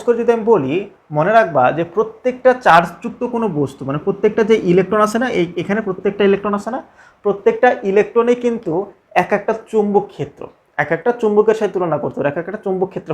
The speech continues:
হতে পারে। তাহলে এই প্রত্যেকটা ইলেকট্রন যদি একটা চুম্বক ক্ষেত্র হয়,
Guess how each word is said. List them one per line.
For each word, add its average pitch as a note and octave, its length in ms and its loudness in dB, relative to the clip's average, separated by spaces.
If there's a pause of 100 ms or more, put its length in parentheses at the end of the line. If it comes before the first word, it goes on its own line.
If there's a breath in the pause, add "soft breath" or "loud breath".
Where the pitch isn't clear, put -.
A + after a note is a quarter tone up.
হতে - 200 -10
পারে। - 140 -10 (440 soft breath)
তাহলে E3 260 4
এই G#3 60 2 (120)
প্রত্যেকটা C4+ 720 -2 (180)
ইলেকট্রন G3+ 420 2 (120)
যদি F#3 120 4 (180)
একটা G3 200 -4 (160)
চুম্বক F#3 380 2
ক্ষেত্র A3 220 -4 (160)
হয়, B2+ 240 2